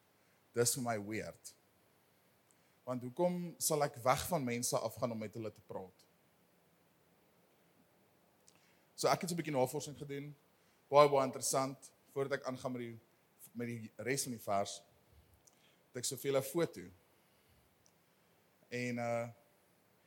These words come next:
hierdie is baie interessant. Hulle ver-, vermoed hierdie is wa-, presies waar Jesus hierdie storie vir die mense vertel het. Nou, daai is 'n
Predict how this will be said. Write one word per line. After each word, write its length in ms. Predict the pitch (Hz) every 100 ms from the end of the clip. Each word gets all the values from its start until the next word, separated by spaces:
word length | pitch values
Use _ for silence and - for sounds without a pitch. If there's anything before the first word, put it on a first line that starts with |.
| _ _ _ _ -
hierdie 380 | 139 139 127 - _ _ _ _ -
is 80 | -
baie 160 | 123
interessant. 500 | 123 120 - 110 98 - _ _ _ _ _ _ _ _ _ _ _ _ -
Hulle 180 | - -
ver-, 460 | - 185 175 165 -
vermoed 320 | 175 151 175
hierdie 180 | 143 170
is 100 | 160
wa-, 140 | 175
presies 420 | - 180 - 202
waar 180 | 196 180
Jesus 720 | 139 156 151 139 139 - - -
hierdie 220 | 120 127 139
storie 680 | - 160 151 131 110 113 120
vir 80 | 127
die 80 | 113
mense 280 | 104 117 117
vertel 380 | 110 - 113 98
het. 260 | 113 - - _ _ _ _ _ _ _ _ _ _ _ _ _ _ _ _ - _ _ _ _ _ _ _ _ _ _ _
Nou, 500 | 127 143 156 151 151 - -
daai 480 | 117 131 170 185
is 320 | 143 147 - 139
'n 340 | 139 139